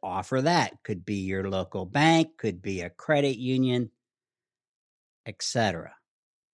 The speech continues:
If you're gonna buy a new car, you want to go to a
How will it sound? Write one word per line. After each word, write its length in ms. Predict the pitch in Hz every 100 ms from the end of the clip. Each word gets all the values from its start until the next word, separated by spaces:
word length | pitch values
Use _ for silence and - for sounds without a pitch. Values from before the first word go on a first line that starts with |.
| _ _ -
If 200 | 143 131
you're 100 | 156
gonna 320 | 165 175 170
buy 580 | 127 110 139 156 165 170
a 240 | 127 127 123
new 260 | 127 127
car, 800 | 117 - 214 208 147 110 104 107 _ _ -
you 200 | 123 127
want 360 | 143 151 139
to 320 | - 143 139 131
go 400 | 107 123 120 120
to 300 | - 127 123
a 200 | 104